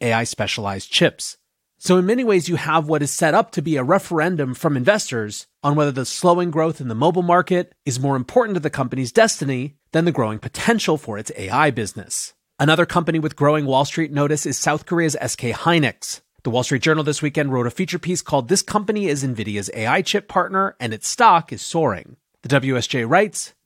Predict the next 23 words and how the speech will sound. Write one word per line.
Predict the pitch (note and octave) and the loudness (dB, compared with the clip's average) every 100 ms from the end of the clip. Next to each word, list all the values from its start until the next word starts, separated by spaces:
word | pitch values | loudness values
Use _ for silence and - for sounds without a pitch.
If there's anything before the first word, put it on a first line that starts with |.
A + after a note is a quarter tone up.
| _ | _
"The | - | -2
hardware | A3 C#4 D#4 C#4+ | 4 4 2 -4
powering | - F3 F3 E3 | 0 0 2 -2
the | |
current | C#3+ - G3 F#3+ | -4 0 2 2
artificial | D3+ D#3 E3 C#3+ D#3 | 0 0 -2 -4 -4
intelligence | C3 D3+ C#3+ C3 A#2+ | 0 0 0 -2 -6
craze | - C3 B2 | -2 0 0
is | C3 - | -4 0
most | F#3+ A3 | 2 2
closely | - A#3+ C4+ A3 | 2 2 2 0
linked | F#3 C#3 - | -2 -2 -4
with | C3 | -4
Nvidia, | C#3 C#3 G#3 F#2+ C#2+ _ - | -2 0 0 -2 -6 _ -8
but | - | -8
packaged | - D3 D3 D3 | -2 -2 -2 -6
alongside | C3+ B2 B2 - G#3+ A3 | -6 -4 -4 2 4 4
Nvidia's | E3+ C3 C#3 C#3 A#2 | 2 0 0 0 -2
brainy | B2 B2+ C3 | -4 -4 -6
H | A#2 B2+ | -8 -8
one | A#2+ G2+ | -8 -8
hundred | A#2 A2+ | -10 -6
processors | - A#3+ A#3+ D3+ A#2 A2+ C#3+ | 2 4 4 -2 -2 -6 -6